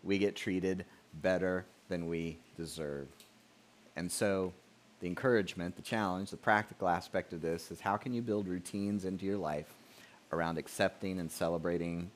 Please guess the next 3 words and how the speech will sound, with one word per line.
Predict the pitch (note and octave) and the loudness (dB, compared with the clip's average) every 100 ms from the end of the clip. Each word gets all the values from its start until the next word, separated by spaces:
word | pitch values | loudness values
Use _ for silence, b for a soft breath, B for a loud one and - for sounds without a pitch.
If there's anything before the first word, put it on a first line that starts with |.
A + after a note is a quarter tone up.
| - | -2
God's | E2 E2 E2 D2+ - - - | 2 4 2 -2 -12 -12 -6
goodness? | E2 C#2+ C2+ - - - B B B B B B B B B B - | -4 -4 -10 -12 -16 -20 B B B B B B B B B B 8
Obviously, | G#2+ A2+ A2 G#2 - - G2+ A2+ | 10 10 8 4 2 2 4 2